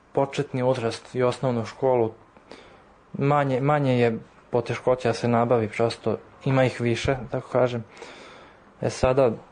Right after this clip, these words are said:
m, pokušavam na više strana da nađem note, ovaj, tu su mi dosta pomogli i profesori sa akademije,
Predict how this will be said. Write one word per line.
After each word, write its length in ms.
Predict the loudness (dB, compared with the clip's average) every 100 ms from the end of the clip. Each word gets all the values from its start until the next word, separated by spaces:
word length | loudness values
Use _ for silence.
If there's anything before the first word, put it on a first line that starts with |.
| -20 -20 -10
m, 320 | -6 -4 -4 -6 -18 -4
pokušavam 520 | 0 2 2 0 0
na 60 |
više 260 | 2 0 0
strana 400 | -2 2 4 4
da 120 | 4
nađem 360 | 4 2 2 0
note, 420 | 2 0 0 0
ovaj, 480 | 2 0 0 -2 -4 -10 -20 -20 -20 -20
tu 100 | -2
su 160 | -2 0
mi 80 | 2
dosta 260 | 2 0
pomogli 520 | -2 0 2 0 0 -2 -4
i 320 | -6 -6 -6 -12 -18 -20 -20 -20 -20 -10
profesori 440 | -2 -2 2 0 2
sa 140 | 0
akademije, 720 | 0 0 2 2 2 4 2